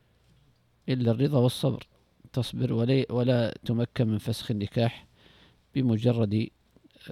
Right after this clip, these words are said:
فقره. واستدل بعضهم بقوله تعالى: "وإن كان ذو عسرة فنظرة"،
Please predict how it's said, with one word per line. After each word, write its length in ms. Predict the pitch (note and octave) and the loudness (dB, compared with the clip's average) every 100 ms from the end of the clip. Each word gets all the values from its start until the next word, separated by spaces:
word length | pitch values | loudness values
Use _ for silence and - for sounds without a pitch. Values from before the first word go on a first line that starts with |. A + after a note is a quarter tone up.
| G2 | -14
فقره. 520 | - G#2+ - F#2 - _ - _ _ _ _ _ _ _ _ - - - - _ _ _ - | -6 -4 0 -2 -2 _ -20 _ _ _ _ _ _ _ _ -20 -20 -20 -20 _ _ _ -12
واستدل 760 | A3 B2+ C3 - C#3 C#3+ B2 | -4 -2 -2 -4 0 2 4
بعضهم 460 | A2 A#2+ A#2+ B2 A#2+ | 2 2 0 -2 -2
بقوله 420 | G#2 G#2 A#2 G#2+ | -4 -4 -2 -2
تعالى: 400 | G#2 F#2+ A2+ B2+ | -2 0 0 0
"وإن 340 | C#3+ A2 B2 A2+ | 0 -2 -4 -4
كان 280 | - A#2+ | 0 0
ذو 240 | G#2+ G2+ G#2+ | 0 0 -2
عسرة 420 | F#2+ C3 C#3+ D3 - - _ _ _ _ _ _ _ _ | -2 -4 -2 -2 -4 -20 _ _ _ _ _ _ _ _
فنظرة"، 580 | - - D3+ A2 G2 F2 | -4 0 2 0 -4 -8